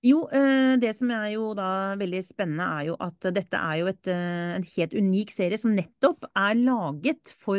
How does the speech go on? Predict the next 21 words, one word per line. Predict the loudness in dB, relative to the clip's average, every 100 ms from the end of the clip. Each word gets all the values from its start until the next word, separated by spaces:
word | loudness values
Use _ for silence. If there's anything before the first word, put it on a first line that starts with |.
| -2
at | -6 -4
ting | -4 -4
ikke | -4 -6
skal | -4
være | -2 -4
så | -4
strengt. | -8 -6 0 6 6 6 0 -4
Man | -4
skal | -4 0
få | 2
lov | 4 2
til | 0 0
å |
leke | 0 0 -2 -4 -6
seg. | 0 0
Dette | -2 -4
er | -6
jo | -6 _
tanken | -2 -2 0 -2 0
bak | -2 -4 -6
serviset. | -6 -4 -4 0 0